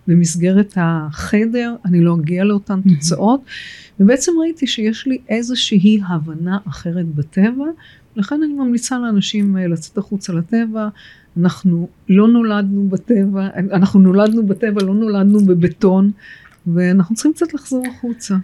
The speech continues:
Speaker 2: אז מה שאת אומרת, תמרה, כלי חשיבתי חזק שאת איתו לאורך שנים, הוא כלי שבו בהליכה בטבע,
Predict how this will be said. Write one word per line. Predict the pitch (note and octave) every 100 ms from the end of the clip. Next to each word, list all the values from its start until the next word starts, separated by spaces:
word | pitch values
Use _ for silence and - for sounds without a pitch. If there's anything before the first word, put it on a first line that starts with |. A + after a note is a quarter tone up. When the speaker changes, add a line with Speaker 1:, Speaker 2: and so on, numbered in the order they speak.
| _ _ _
Speaker 2:
אז | E3 F3
מה | F#3+
שאת | - A3 G3+
אומרת, | F#3 G3 G#3+
תמרה, | G#3+ A3 A#3+ C#4 C#4+ - -
כלי | G#3+ G#3
חשיבתי | A3+ - F#3+ E3+ - - G3 G3 E3+ -
חזק | - F#3+ D#3+ G3 F#3+ -
שאת | - F3 -
איתו | F#3 - G3 F#3+
לאורך | E3+ E3 F3 -
שנים, | - D#3+ F3 A3+ D#4 E4
הוא | G#3
כלי | - G#3 G#3+
שבו | - E3+ D#3+ G3 F3+ E3 - - -
בהליכה | F3+ E3+ A#3+ - G3+ F3+
בטבע, | E3 - G#3+ B3 D4+